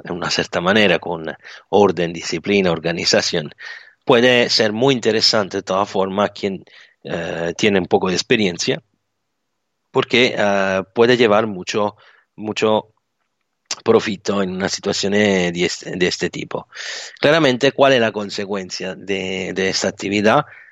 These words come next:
Un aumento de los volúmenes de contrataciones. Como hemos dicho, esto era normal, pero tenemos un número.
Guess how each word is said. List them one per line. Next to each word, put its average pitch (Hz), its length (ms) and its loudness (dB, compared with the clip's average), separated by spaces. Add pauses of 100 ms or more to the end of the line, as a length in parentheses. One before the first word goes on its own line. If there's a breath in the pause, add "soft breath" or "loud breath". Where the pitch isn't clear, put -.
(140 loud breath)
Un 165 120 4
aumento 135 420 4
de 120 100 8
los 110 140 4
volúmenes 113 320 0
de 104 100 0
contrataciones. 90 760 -6
Como 120 180 2
hemos 160 200 4
dicho, 131 420 2
esto 113 300 -2
era 104 160 2
normal, 120 340 2
pero 101 160 -4
tenemos 101 320 -4
un 104 60 -8
número. 170 400 0